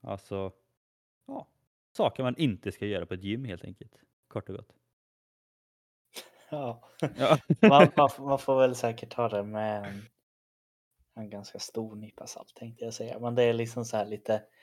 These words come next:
Speaker 2: lite grejer faktiskt som kan vara bra att ha koll på. Vissa grejer, tycker jag. Eh, om man
Speaker 1: Ja, men
Speaker 2: skulle gå till ett gym.
Speaker 1: Ja, men vissa
Speaker 2: Eh.
Speaker 1: grejer är ju seriösa och sen vissa är väl lite mer skämtsamma, men ändå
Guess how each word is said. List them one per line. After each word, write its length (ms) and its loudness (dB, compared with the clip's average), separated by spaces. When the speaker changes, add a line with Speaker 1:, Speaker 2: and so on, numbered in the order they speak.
Speaker 2:
lite 200 -2
grejer 380 4
faktiskt 300 -6
som 160 -8
kan 360 0
vara 320 6
bra 360 -2
att 60 -6
ha 120 -4
koll 300 -8
på. 240 -10
Vissa 340 -2
grejer, 260 -4
tycker 280 -10
jag. 140 -6
Eh, 360 -8
om 200 -4
man 100 -2
Speaker 1:
Ja, 60 0
men 80 2
Speaker 2:
skulle 220 -8
gå 260 -4
till 180 -12
ett 120 -14
gym. 300 -12
Speaker 1:
Ja, 60 -6
men 100 -4
vissa 260 -2
Speaker 2:
Eh. 60 -2
Speaker 1:
grejer 400 2
är 140 2
ju 280 -2
seriösa 680 0
och 120 -4
sen 80 -6
vissa 240 0
är 60 4
väl 100 -2
lite 260 -4
mer 120 -4
skämtsamma, 640 -4
men 180 -4
ändå 320 -12